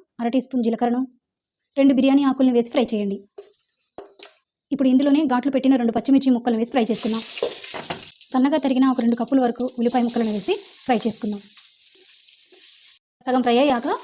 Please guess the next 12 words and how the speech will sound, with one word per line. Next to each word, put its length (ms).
ఒక 120
టీ 120
స్పూన్ 260
ఫ్రెష్ 220
అల్లం 240
వెల్లుల్లి 220
పేస్ట్ని 260
వేసి 200
ఫ్రై 200
చేయండి. 280
ఇవి 160
ఇలా 100